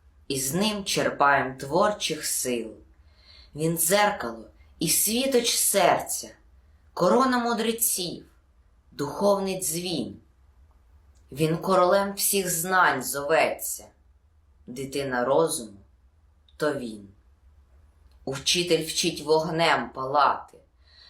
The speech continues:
вогнем творіння і краси, добро від зла вчить розрізняти,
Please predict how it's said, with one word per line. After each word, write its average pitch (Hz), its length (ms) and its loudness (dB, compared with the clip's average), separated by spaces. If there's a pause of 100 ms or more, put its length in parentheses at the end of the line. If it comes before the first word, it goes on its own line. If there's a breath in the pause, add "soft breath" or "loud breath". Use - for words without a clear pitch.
(140 soft breath)
вогнем 170 500 -2
творіння 185 840 -2
і 160 100 -6
краси, 151 680 -4 (760)
добро 175 480 0
від 139 160 -6
зла 120 420 2
вчить 170 320 -6
розрізняти, 139 1000 -2